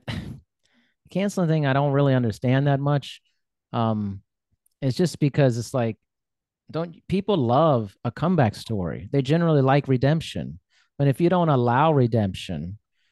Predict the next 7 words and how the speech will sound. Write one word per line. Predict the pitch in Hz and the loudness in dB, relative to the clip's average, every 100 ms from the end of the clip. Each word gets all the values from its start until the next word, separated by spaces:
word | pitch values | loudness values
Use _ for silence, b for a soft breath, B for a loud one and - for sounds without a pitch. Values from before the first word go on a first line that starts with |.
| _ | _
or | 139 | 0
you | 147 | 2
don't | 160 151 | 2 2
allow | 139 135 123 | 2 2 -2
forgiveness, | - 107 131 151 120 101 95 - _ 127 | -4 -4 0 0 0 -2 -4 -14 _ -4
then | 135 | 0
you're | 139 143 135 127 | 2 2 2 0